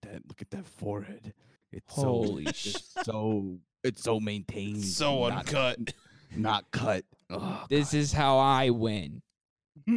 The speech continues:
Speaker 3: That's, that's what Alfred Packer was saying.
Speaker 2: <laughs>
Speaker 1: Yeah, as he was eating cut foreheads. <laughs>
Speaker 3: And then the other ones were going, "Ow."
Speaker 1: Dude, can you stop?
Speaker 2: On April sixth,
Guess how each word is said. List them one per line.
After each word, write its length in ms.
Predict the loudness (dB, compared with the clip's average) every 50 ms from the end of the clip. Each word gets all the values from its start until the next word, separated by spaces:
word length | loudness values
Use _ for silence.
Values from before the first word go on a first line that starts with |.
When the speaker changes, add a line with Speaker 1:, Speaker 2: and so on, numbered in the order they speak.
| 4 4 2 2 0 0 -2 -2 -4
Speaker 3:
That's, 320 | -4 -2 -2 -2 -2 -2 0
that's 280 | 2 2 2 2 0
what 280 | 2 4 6 6 6 4
Alfred 480 | 4 2 2 2 0 2 2 0 2
Packer 420 | 2 2 2 2 0 0 2 2 2
was 160 | 2 2 2
saying. 460 | 2 4 4 4 4 2 -2 -6 -8 _ _ _ -2
Speaker 2:
<laughs> 120 | -2 -2 -2 -2 -20 _ _ -16 -16 -16 -16 -18 -20 -20 -20 _ -18 -16 -16 -16 -18 _ _ _ -20 -20 -20 _ _ -12
Speaker 1:
Yeah, 260 | -10 -10 -8 -8 -10 -10 -12 -8 0
as 200 | 0 0 2 2
he 80 | 2
was 200 | 2 2 0 -2 -4
eating 560 | -6 -4 -4 -2 -2 -2 -4 -4 -6 -8 -8 -10 _ _ _ _ _ _ -18 -18 -14 -8
cut 280 | -2 0 0 0 -2
foreheads. 640 | 2 2 4 4 4 2 0 -2 -4 -8 -12 -20 _ _ _
<laughs> 100 | 4 6
Speaker 3:
And 400 | 6 6 6 6 4 4 4 0 -2
then 180 | -2 -2 0 2
the 80 | 4 6
other 100 | 6 6
ones 220 | 4 4 0 0 0
were 60 | 0
going, 260 | 0 0 0 -4 -6 _ -8
"Ow." 460 | -4 -4 -2 -2 -2 -2 -2 -4 -4 _ _ _ _ _ _ _ _ _ _ _ _ _ _ -8 -6 -6 -6 -6 _ -14 -16 -16 -16 _ _ _ _ 4
Speaker 1:
Dude, 200 | 6 6 6 6
can 120 | 2 -2
you 80 | -2 -2
stop? 400 | -4 0 0 2 2 2 0 _ _ _ _ _ _ _ _ _ _ _ _ -6
Speaker 2:
On 140 | -4 -2 0
April 240 | 0 2 2 2 0
sixth, 400 | 2 0 -2 -2 -2 -4 -12